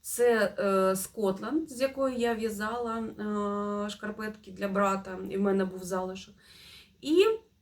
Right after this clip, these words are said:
с-, чорна пряжа, також це пряжа від магазину Азолєта, подарована на благодійність. Е, це з Хепі, з, е,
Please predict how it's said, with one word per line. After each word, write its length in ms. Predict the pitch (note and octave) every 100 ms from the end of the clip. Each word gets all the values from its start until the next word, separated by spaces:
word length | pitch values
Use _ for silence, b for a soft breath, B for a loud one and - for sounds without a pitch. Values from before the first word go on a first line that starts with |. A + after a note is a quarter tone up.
| _ _ _ _ _ _ - -
с-, 300 | - - F#3
чорна 400 | - B3 D4 C#4+
пряжа, 500 | - C4 B3+ A3+ A3 - B B
також 420 | G#3 G3+ F#3+ -
це 200 | - G3
пряжа 360 | G3 G3+ F#3+ F3+
від 160 | G3
магазину 520 | G3+ G3 F#3+ G3 F#3 E3+
Азолєта, 640 | G#3 A3 G3 F3 F3 A3+
подарована 760 | A#3 A3+ A#3+ A#3+ A#3+ A#3 A#3 A3+
на 140 | A3+
благодійність. 920 | G#3 G#3+ G#3 A3 G#3+ A3 G#3+ G3+ - - B B B B B
Е, 420 | F#3+ F#3+ F#3 F#3+ - b b
це 400 | - - C#4+ D#4+
з 220 | D#4+ - -
Хепі, 500 | B3 C4 A#3 A3 A3
з, 340 | - - -
е, 380 | F#3+ F#3 F3+